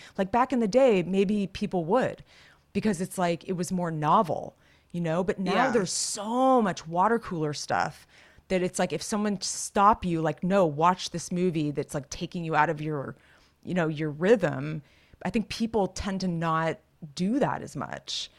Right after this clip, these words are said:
Speaker 1: Um, and I, I understand, <laughs> I get it. Uh, but, uh, but yeah, I mean, I'm, I am all for, uh, any, any kind of thriller on any level.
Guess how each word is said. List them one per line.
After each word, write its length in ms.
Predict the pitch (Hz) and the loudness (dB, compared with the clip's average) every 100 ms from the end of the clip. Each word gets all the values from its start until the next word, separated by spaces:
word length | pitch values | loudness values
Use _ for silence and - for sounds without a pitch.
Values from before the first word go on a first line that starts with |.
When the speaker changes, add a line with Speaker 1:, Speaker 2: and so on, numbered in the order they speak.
| _ _ _ - | _ _ _ -4
Speaker 1:
Um, 480 | 165 156 151 151 - | -2 -2 -4 -6 -4
and 100 | 180 | -2
I, 140 | 180 - | -2 0
I 140 | 175 | 2
understand, 840 | 196 247 - - 160 - 190 170 - | 2 0 -4 -6 -8 -6 -4 -4 -4
<laughs> 40 | |
I 60 | - | -6
get 300 | - 185 185 | 0 2 2
it. 280 | - 170 - - - - | 0 -6 -10 -20 -14 0
Uh, 320 | 156 156 147 | 2 4 2
but, 400 | 151 - 170 160 | -2 2 2 2
uh, 380 | 165 151 135 120 - _ - | 2 0 0 -4 -8 _ 0
but 300 | 160 147 _ | 0 0 _
yeah, 220 | 185 202 165 | 2 6 6
I 80 | |
mean, 160 | 175 175 | 4 2
I'm, 240 | 185 202 - | 4 2 0
I 140 | 170 180 | -2 0
am 480 | 180 160 151 151 139 - _ - | 0 -2 -4 -6 -10 -20 _ 0
all 300 | 175 165 160 | 4 6 6
for, 640 | 156 165 160 147 139 139 - | 2 0 2 2 2 0 -4
uh, 320 | 143 127 123 - | -4 -2 -2 -2
any, 360 | 170 180 165 - | -2 0 -2 0
any 280 | 214 247 247 | 2 4 2
kind 240 | 220 190 | 0 -2
of 60 | - | -2
thriller 680 | - 170 180 170 165 165 | -4 2 4 4 4 2
on 200 | 160 156 | 0 -2
any 520 | 147 160 165 165 165 160 | -4 -6 -6 -6 -8 -10
level. 640 | 160 160 151 151 131 127 | -6 -4 -2 0 -2 -4